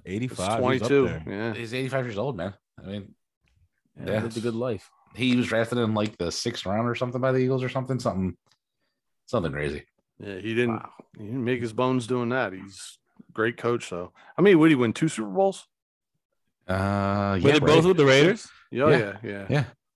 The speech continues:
Speaker 3: yeah.
Speaker 2: I don't think he ever coached, was a head coach anywhere else, right?
Speaker 3: Uh, I don't think so. It's a good
Speaker 2: I think
Speaker 3: question.
Speaker 2: he only ever coached the Raiders. That's it.
Speaker 1: John Madden. Wow.
Speaker 4: Yeah,
Speaker 1: Hmm.
Speaker 4: right
Speaker 3: Yeah,
Speaker 4: there.
Speaker 3: that's it.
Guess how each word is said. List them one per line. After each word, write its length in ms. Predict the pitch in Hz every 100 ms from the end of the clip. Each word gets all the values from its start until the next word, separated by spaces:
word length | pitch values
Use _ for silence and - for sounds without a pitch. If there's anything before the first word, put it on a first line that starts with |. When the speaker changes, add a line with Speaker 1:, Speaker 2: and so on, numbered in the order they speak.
| _ 113
Speaker 3:
yeah. 200 | 123 -
Speaker 2:
I 80 | 147
don't 140 | 302
think 140 | 139 147
he 120 | 170
ever 160 | 170 170
coached, 420 | 185 185 - -
was 160 | 143
a 60 | 147
head 140 | 160
coach 260 | 151 190 -
anywhere 320 | 110 101 98
else, 220 | 98 95
right? 240 | 104 143 - _ _ _ _ _ _ 143
Speaker 3:
Uh, 840 | 143 170 175 180 175 180 180 175 170 _ - _ -
I 920 | - - - _ _ _ _ _ - 135
don't 200 | 196 208
think 180 | 320 320
so. 240 | 92 78
It's 140 | -
a 20 | 127
good 60 |
Speaker 2:
I 20 | 143
think 80 | -
Speaker 3:
question. 340 | 240 - 147
Speaker 2:
he 100 | 180
only 320 | 127 147 147
ever 160 | 147 143
coached 320 | 143 139 -
the 60 | 113
Raiders. 360 | 117 104 90
That's 220 | 101 95 107
it. 160 | 101 - _ _ _ _ _ _ _ _ _ _ _ _ _ _
Speaker 1:
John 320 | 98 107 104
Madden. 360 | 82 73 73 71
Wow. 400 | 80 82 78 71 _ _ _ _ _ _ _ _ _ _ _ _ _ _ _ _ _ _ -
Speaker 4:
Yeah, 260 | 110 135
Speaker 1:
Hmm. 180 | - 78 95
Speaker 4:
right 120 | 110
Speaker 3:
Yeah, 120 | 170
Speaker 4:
there. 220 | 143 135
Speaker 3:
that's 220 | - 120 156
it. 240 | 160